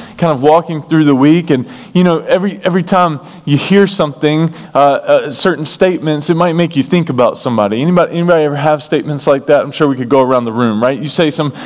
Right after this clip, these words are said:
you say a s-, you say a statement or you hear a statement and, and it automatically makes you think of a person. Well, I had that a few times this past week, and especially as I was reading this passage,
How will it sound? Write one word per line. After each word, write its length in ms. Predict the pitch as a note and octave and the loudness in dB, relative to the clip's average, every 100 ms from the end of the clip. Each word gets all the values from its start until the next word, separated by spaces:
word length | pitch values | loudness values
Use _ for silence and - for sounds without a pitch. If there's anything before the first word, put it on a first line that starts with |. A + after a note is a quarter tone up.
| - | -8
you 80 | D#3+ | -4
say 220 | D#3 F3+ | 0 2
a 20 | D3 | 2
s-, 280 | - D3 C#3+ | 0 -8 -6
you 100 | D#3+ | -4
say 220 | F3 D#3+ | 0 0
a 60 | |
statement 440 | C#3+ E3 D3+ D#3 C#3+ | 0 0 0 0 -2
or 60 | |
you 80 | A#2+ | -2
hear 240 | - F3 D3+ | 0 2 2
a 40 | |
statement 600 | - D3+ D3 D3+ C3 C3 | 0 -2 0 -2 -2 -4
and, 160 | - D3 | -6 -2
and 180 | C3+ | -2
it 80 | C3 | 2
automatically 720 | D#3+ D#3+ D3+ D3 C#3+ C#3+ C3+ C3 - - - - - | 0 2 0 -4 0 0 0 -4 -18 -20 -20 -14 -2
makes 240 | D3+ D3 | -2 0
you 80 | C#3 | -2
think 260 | C3+ E3 C#3+ | 0 -2 0
of 80 | B2 | -2
a 60 | |
person. 480 | A#2+ D#3 C3+ - G#2 | 0 -2 -2 -6 -4
Well, 160 | C3 D#3+ | 2 4
I 100 | G3+ | 4
had 280 | G3+ E3 | 0 2
that 520 | D#3+ D3 - - - - | 2 2 0 -12 -16 -2
a 120 | C#3+ | -2
few 200 | - G3 | 0 -2
times 320 | F#3+ E3 C#3+ | 2 0 0
this 140 | D3+ D3 | -4 -2
past 320 | E3 C#3 - | 0 0 -2
week, 240 | G#3 E3+ | -4 0
and 140 | D#3+ D3+ | 0 0
especially 480 | - G#3+ G#3 E3+ | 0 -2 0 0
as 80 | D3 | 2
I 40 | D3 | 2
was 140 | C3 | 2
reading 300 | E3 E3 D3+ | -2 0 0
this 140 | C3 | -2
passage, 680 | - F#3 F#3 D#3+ - A2 - | -2 0 0 -2 -10 -10 -10